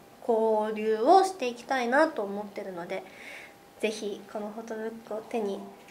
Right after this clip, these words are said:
えー、取っていただいて、これからもよろしくお願いしますという意味を込めて、皆さんの、はい、皆さんとどんどんもっと仲良くなっていきたいなと思います。すごいなんか、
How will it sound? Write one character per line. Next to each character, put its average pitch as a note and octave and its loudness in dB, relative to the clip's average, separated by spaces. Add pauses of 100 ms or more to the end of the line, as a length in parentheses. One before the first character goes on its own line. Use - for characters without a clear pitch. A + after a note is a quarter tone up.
(160)
え G3+ -6
ー、 G3 -6
取 G#3 -4
っ - -14
て - -8
い A3 -4
た B3 2
だ D4 6
い D4+ 0
て、 D#4 6 (320)
こ A#3 -8
れ A3 -6
か A#3 0
ら B3 4
も A3 -2
よ G3+ -4
ろ G#3 -4
し - -10
く - -8
お A3+ -2
願 A#3+ -2
い C4 0
し C4 -12
ま D4 4
す E4+ -2
と - -8
い G#3 -4
う - -8
意 G#3+ -8
味 G3+ -6
を G3+ -8 (100)
込 C4+ -4
め C#4 2
て、 - -4 (400)
皆 G3+ -8
さ G3+ -14
ん - -16
の、 - -10 (1900)
は A#3 -4
い、 - -8 (800)
皆 G#3+ 4
さ G3+ 0
ん G3+ -4
と - 8
ど A3+ 2
ん G#3 0
ど G3 -2
ん - -6 (200)
も A#3 0
っ A3+ -4
と - 0 (460)
仲 A3 0
良 F#3 -2
く - -10 (120)
な A3+ 0
っ A3+ -6
て - -2 (180)
い - -4
き - -10
た D#4+ 4
い D#4+ 6
な C#4+ 12
と A3+ 4
思 A3 4
い A#3 6
ま C#4 6
す。 - -2
す C#4 6
ご F#4+ 12
い F4+ 10
な E4 8
ん F4+ 4
か、 - 8